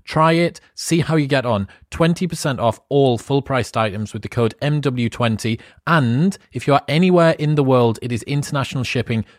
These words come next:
for six pounds ninety-nine. That's pure sport C B D dot com and the code M W twenty for twenty percent off all full-priced items.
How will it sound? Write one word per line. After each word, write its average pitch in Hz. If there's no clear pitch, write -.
for 117
six -
pounds 127
ninety-nine. 110
That's -
pure 175
sport 135
C -
B 139
D 120
dot -
com 120
and 117
the 117
code 123
M 127
W 127
twenty 113
for 107
twenty 131
percent 117
off 110
all 120
full-priced 113
items. 104